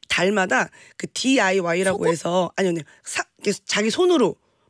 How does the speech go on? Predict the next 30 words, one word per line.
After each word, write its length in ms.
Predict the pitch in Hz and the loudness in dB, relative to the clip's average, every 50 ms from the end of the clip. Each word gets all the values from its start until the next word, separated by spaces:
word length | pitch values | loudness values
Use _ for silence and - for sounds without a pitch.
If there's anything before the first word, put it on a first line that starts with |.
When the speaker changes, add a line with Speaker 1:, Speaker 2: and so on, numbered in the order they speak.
| _ - | _ -2
Speaker 1:
만드는 420 | 185 202 226 202 220 202 175 151 147 | 0 0 0 0 0 0 0 -2 -2
Speaker 2:
아, 240 | 202 226 254 294 320 | 0 0 2 2 2
Speaker 1:
다이. 120 | - 175 | 2 0
Speaker 2:
직접 300 | 160 262 247 - 339 277 - | -2 -4 -6 -6 -6 -6 -6
다이한다고? 800 | - - 202 214 233 294 370 403 392 359 311 269 240 233 220 247 | -8 -6 -4 -4 -2 0 0 2 2 0 0 -2 -4 0 2 4
Speaker 1:
이거, 240 | 269 302 370 349 | 4 4 4 4
Speaker 2:
아. 140 | 302 233 254 | 4 4 4
Speaker 1:
이런 440 | 294 294 349 359 359 359 359 339 302 | 2 2 2 2 0 2 2 2 2
막 160 | 247 202 - - | 0 -2 -4 -6
코너들이 480 | - - 370 370 381 359 269 294 226 214 | -6 -2 0 0 0 0 -2 -4 -4 -4
많았어요. 460 | - - 185 185 156 - - - - - | -4 -2 -2 -2 -4 -4 -8 -12 -8 -4
Speaker 2:
아. 520 | 208 226 233 247 254 269 285 302 311 330 | -2 0 0 2 2 2 2 2 2 2
Speaker 1:
그래서 260 | 330 240 247 247 233 226 | 2 2 2 0 0 0
막 180 | 226 214 214 - | -2 -2 -4 -4
직접 420 | - - 208 - - - 247 240 | -10 -10 -10 -8 -4 -2 -2 -2
뭐 380 | 233 214 202 190 190 190 190 196 | -2 0 0 2 2 2 2 2
레이스에 680 | 180 175 196 247 254 220 - - - - 233 233 226 214 | 2 0 0 0 -2 -4 -8 -12 -8 -2 0 0 0 2
뭐 180 | 196 196 214 202 | 0 -2 -2 -2
진주 420 | - - - 208 214 190 208 226 | -4 -6 -4 -4 -6 -6 -6 -8
붙이고 380 | 202 220 190 - - 180 190 208 | -8 -8 -6 -6 -6 -4 -2 0
막 80 | 196 | 2
이런 200 | 202 240 269 208 - - - - - - _ | 2 2 0 -2 -4 -10 -20 -20 -20 -20 _
그런 240 | - - 277 311 294 | -4 0 2 4 4
막 160 | 285 262 - | 4 2 0
디아이와이에 800 | - - - 277 294 311 339 349 339 311 294 277 262 254 247 233 | -4 0 2 4 4 4 4 4 4 4 2 2 2 2 0 0
대한 180 | 214 214 208 - | 0 0 -2 -2
기사들이 460 | - - 233 196 269 247 220 214 214 | -4 -4 -2 0 0 0 0 0 -2
엄청 300 | 185 202 220 - - 247 | 0 -2 -2 -2 -2 0
많아서 460 | 190 170 165 165 175 196 233 190 - - | 0 2 0 0 0 0 0 -2 -2 -4
Speaker 2:
아. 480 | - 285 294 320 349 381 415 427 453 | -8 -8 -6 -4 -2 0 0 2 2